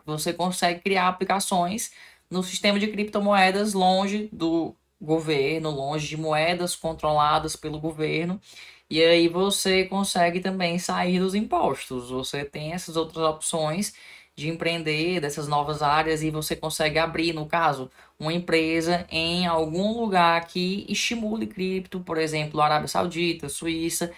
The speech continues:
Então é zero de imposto, você consegue desenvolver ferramentas e declarar o seu dinheiro em países que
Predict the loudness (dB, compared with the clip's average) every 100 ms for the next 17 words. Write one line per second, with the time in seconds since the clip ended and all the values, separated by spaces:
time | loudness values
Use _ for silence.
0 | -20 -6 -2 0 4 4 6 2 0 -4
1 | 2 4 4 2 -6 -6 -6 -6 -6 -6
2 | -4 -2 0 0 0 0 -2 -2 -2 0
3 | 0 0 -2 -6 -8 -10 -14 -20 -20 _
4 | -2 0 4 4 4 2 2 0 -2 -4
5 | -4 -4 -2 -2 -2 -2 -2 0 0 2
6 | 0 0 -4 -4 0 0 0 -6